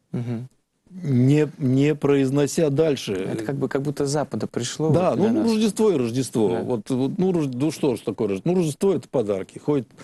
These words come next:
Speaker 2: Санта-Клаус там и, и раздаёт эти, эти подарки.
Speaker 1: Мгм.
Speaker 2: А, вот, вот уже в этом чувствуется лукавство и какой-то вот недоговор.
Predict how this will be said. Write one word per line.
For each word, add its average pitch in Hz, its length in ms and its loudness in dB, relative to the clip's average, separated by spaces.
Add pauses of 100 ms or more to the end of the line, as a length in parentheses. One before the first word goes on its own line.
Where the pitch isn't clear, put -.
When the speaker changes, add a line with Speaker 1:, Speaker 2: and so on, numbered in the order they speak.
(140)
Speaker 2:
Санта-Клаус 131 720 0
там 92 560 -8
и, 98 260 -6 (420)
и 92 140 -2
раздаёт 101 480 0
эти, 90 180 -4
эти 98 280 -2
подарки. 98 520 -4 (220)
Speaker 1:
Мгм. 127 220 -8
Speaker 2:
А, 110 320 -2
вот, 131 560 0
вот 135 280 0
уже 135 260 2
в 160 100 0
этом 104 420 -2
чувствуется 104 600 -2
лукавство 107 800 -2
и 113 180 -2
какой-то 120 540 -2
вот 110 160 -6 (180)
недоговор. 107 960 -2